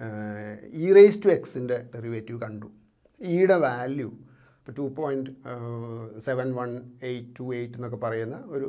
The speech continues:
സ്ട്രേഞ്ച് ആയിട്ടുള്ള ഒരു ഇറാഷണൽ നമ്പറിന് നമ്മൾ e എന്നൊരു പേരിട്ട് കൂടെ കൂട്ടിയത് എന്തിനാണ്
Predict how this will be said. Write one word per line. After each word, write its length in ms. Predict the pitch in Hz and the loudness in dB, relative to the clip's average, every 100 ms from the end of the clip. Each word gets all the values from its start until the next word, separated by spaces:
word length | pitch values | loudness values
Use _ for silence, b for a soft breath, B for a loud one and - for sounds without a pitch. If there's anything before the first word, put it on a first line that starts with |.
| 135 | -10
സ്ട്രേഞ്ച് 420 | - 139 143 147 135 | -4 -2 -2 -2 -2
ആയിട്ടുള്ള 340 | 123 127 131 123 | -4 -4 -4 -4
ഒരു 100 | 123 127 | -6 -8
ഇറാഷണൽ 480 | 117 120 120 131 135 135 | -4 -4 -4 -4 -4 -4
നമ്പറിന് 440 | 117 110 110 104 139 B B B - | -4 -6 -8 -8 -12 B B B -6
നമ്മൾ 140 | 143 143 156 | -4 -2 0
e 20 | 180 | 2
എന്നൊരു 220 | 165 156 139 | 2 0 -2
പേരിട്ട് 440 | 127 131 131 127 131 - | -2 -4 -6 -10 -12 -10
കൂടെ 200 | 135 131 120 | -6 -4 -6
കൂട്ടിയത് 320 | 117 127 123 113 | -6 -8 -6 -8
എന്തിനാണ് 400 | 113 113 107 | -10 -10 -12